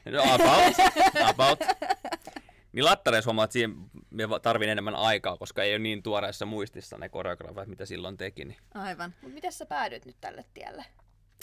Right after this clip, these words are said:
Speaker 1: Minua pyydettiin tälle tielle. Me on joskus heittänyt jossain, en edes muista missä, että se olisi kiva, että jos niinku tarvitaan, että saa kysyä.
Speaker 2: Mm.
Speaker 1: Ja sitten Helena Ahti Halperi soitti mulle, että saako hän ehdottaa minua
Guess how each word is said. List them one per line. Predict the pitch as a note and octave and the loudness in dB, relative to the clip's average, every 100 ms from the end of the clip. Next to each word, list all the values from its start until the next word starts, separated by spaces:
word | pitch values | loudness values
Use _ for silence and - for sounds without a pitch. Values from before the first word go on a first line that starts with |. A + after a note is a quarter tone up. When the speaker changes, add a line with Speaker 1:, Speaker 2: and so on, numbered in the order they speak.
| E3+ | -6
Speaker 1:
Minua | F#3 | -4
pyydettiin | A#2+ D3 B2 F#2 - - - | -2 -2 -2 -4 -14 -20 -16
tälle | - - _ | -16 -18 _
tielle. | - E2 - _ _ - - _ | -16 -14 -16 _ _ -20 -20 _
Me | B2 | -6
on | B2+ | -2
joskus | D3 D3 A#2+ | -2 -2 -2
heittänyt | B2+ A#2 - G2 G2 - _ _ _ _ _ _ | 2 0 0 -6 -6 -8 _ _ _ _ _ _
jossain, | G#2+ G#2 - G2+ | -4 -4 -2 -2
en | G2+ | -2
edes | G#2+ B2+ | -4 -4
muista | A#2 - | -8 -6
missä, | A2+ G#2+ - F2 | -4 -4 -4 -8
että | - G2+ | -10 -10
se | |
olisi | G2+ - | -8 -6
kiva, | A2 F#2 F#2+ | -8 -6 -10
että | - _ _ _ _ _ | -14 _ _ _ _ _
jos | G2 - | -10 -10
niinku | E2 F#2+ | -16 -8
tarvitaan, | - G#2 F2 - - | -2 -2 -4 -12 -14
että | G#2 - - _ _ _ - | -12 -14 -18 _ _ _ -6
saa | G#2 G2+ | -4 -2
kysyä. | B2+ B2 C#3+ C#3+ - _ _ _ | -4 -8 -8 -10 -12 _ _ _
Speaker 2:
Mm. | G#2 | -12
Speaker 1:
Ja | A2+ | -8
sitten | B2 - | -6 -2
Helena | A#2+ A#2+ G#2 G2+ _ _ _ - | 0 0 -2 -8 _ _ _ -6
Ahti | G#2+ G#2+ | -6 -2
Halperi | A2 G#2 F#2+ G2 | -2 -2 -2 -6
soitti | G2+ G#2+ F#2+ F2+ | -2 -4 -4 -8
mulle, | D#2+ | -10
että | F2 - F#2 - | -10 -8 -10 -8
saako | F#2+ F2+ | -10 -8
hän | F#2+ | -12
ehdottaa | F#2+ G2 _ E2+ | -12 -12 _ -14
minua | D#2+ D2 C#2+ | -12 -14 -16